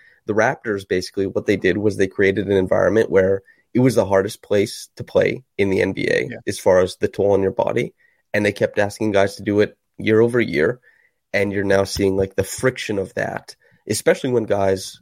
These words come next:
Speaker 1: want to get paid and might be viewing, you know, an avenue out of the, out of the team, I suppose.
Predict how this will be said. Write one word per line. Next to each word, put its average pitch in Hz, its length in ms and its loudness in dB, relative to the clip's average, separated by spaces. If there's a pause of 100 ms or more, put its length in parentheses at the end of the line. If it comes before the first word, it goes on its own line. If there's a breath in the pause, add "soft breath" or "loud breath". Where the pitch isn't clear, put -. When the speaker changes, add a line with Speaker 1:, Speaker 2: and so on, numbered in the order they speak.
(100)
Speaker 1:
want 107 300 0
to 107 60 -12
get 101 240 -8
paid 113 400 -6 (280)
and 101 140 0
might 98 180 2
be 107 120 -2
viewing, 95 600 -2 (160)
you 104 120 0
know, 95 160 2
an 95 120 0
avenue 95 520 0
out 90 200 2
of - 140 -2
the, 101 320 -2 (100)
out 101 120 4
of 98 100 -6
the - 80 -8
team, - 340 -10
I - 100 -14
suppose. - 440 -10